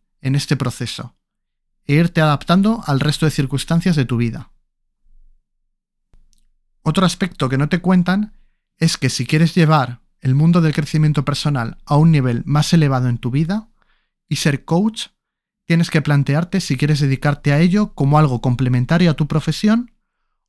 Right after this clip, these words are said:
o bien hacer de esto tu profesión. En este caso concreto, la realidad es que es muy, muy difícil ganarse la vida en el coaching,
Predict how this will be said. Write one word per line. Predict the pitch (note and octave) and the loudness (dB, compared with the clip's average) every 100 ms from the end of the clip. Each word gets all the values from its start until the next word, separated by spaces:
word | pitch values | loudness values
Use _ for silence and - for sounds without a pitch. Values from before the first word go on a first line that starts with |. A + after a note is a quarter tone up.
| - | -2
o | D3 | 0
bien | D3 F3+ A3 - | 2 2 0 -2
hacer | C#3+ - D#3+ | -4 0 0
de | C#3+ D#3 | 2 0
esto | E3+ F3+ | 0 -4
tu | C3+ | -4
profesión. | B2+ A#2 A#2 - A#2+ C3 _ _ _ _ _ _ _ | -8 -8 -8 -10 -12 -14 _ _ _ _ _ _ _
En | C#3 C#3+ | -2 0
este | F3 G3+ | 0 0
caso | G3+ - | 0 0
concreto, | E3+ D#3 F#3+ G3 B3 B3+ - | -2 0 -2 -2 -4 -8 -8
la | D3+ C#3+ | -2 0
realidad | C#3+ C#3 C3+ E3+ A3 - _ _ - | 2 2 2 0 -2 -4 _ _ -6
es | D#3 D3 | -2 -2
que | - B2+ | -2 -4
es | - - _ _ | -4 -12 _ _
muy, | - D3 G3 B3+ B3 _ - | -2 4 4 4 -4 _ -4
muy | C#3+ D#3+ G#3 C4 - - | 2 6 4 2 -8 -4
difícil | C3 - E3+ G3+ F#3 | -2 0 -2 0 0
ganarse | C3 C3+ C#3+ E3 | 0 0 0 -2
la | C#3+ | 0
vida | C3+ C#3+ | 0 0
en | C#3 | 0
el | A2 | -2
coaching, | A#2 A2+ - C#3 | -4 -8 -8 -14